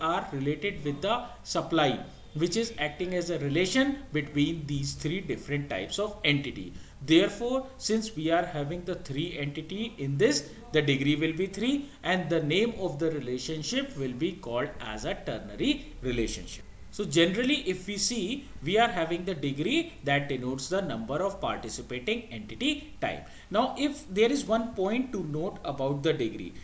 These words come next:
that generally one only binary relationship is considered. So whenever we are going to consider the relationship out of the two types of relationship, that is the binary and the ternary,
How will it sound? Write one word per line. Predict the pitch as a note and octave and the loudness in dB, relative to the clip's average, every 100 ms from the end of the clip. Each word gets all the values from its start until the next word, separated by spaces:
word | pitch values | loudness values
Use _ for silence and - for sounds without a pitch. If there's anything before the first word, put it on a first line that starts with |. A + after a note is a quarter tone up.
| - | -4
that | F3+ G3 | 0 2
generally | D3 F3+ F#3+ A#3+ C#4+ E4+ - - D3 | 4 2 4 2 4 2 0 -8 2
one | G3+ C#4 - | 4 4 0
only | G3 F3+ F#3+ B3+ | 0 0 0 -2
binary | - C#3 D3 G3+ A#3+ | 0 2 2 0 0
relationship | G3+ C#3 C#3 C3+ D3+ E3+ G#3+ - | -2 0 0 -2 -4 -2 -2 -4
is | B2+ A2 - | -6 -6 -4
considered. | F#3+ B2 - A2 - E2+ - - | -2 -2 -2 -2 -4 -10 -12 -12
So | - D#3 | -4 2
whenever | D3 E3+ F#3+ A3 | 2 2 0 -2
we | E3+ | -2
are | E3+ | -4
going | E3 D#3+ D#3 | -2 -2 -2
to | F3+ | -6
consider | E3 C#3 C3 C3 E3 F3+ | -4 -4 -2 -2 0 -2
the | E3 | -2
relationship | B2 B2 B2+ E3+ E3+ A#3+ B3 - | -2 -2 -2 -4 -4 -2 -2 -2
out | B2 C3 E3 | -2 0 0
of | D3 D3+ | -2 0
the | D#3 - D#3 | -2 -2 -4
two | D#3 | -2
types | D#3 D3+ D3+ | 0 0 0
of | F3 F3 | -4 -4
relationship, | C#3 C#3 C#3+ F3 E3+ A3 A3 | -4 -2 -2 -4 -2 -2 0
that | C#3 B2 | -4 -2
is | C#3+ C3+ | -4 -4
the | C#3 | -4
binary | C3+ A2+ A2+ C#3+ F3 - | -4 -4 -2 -2 -2 -4
and | A#2+ A2 | -6 -4
the | C3 | -6
ternary, | - B2+ C#3 F3+ B3+ C#4+ | -4 -4 -2 0 0 0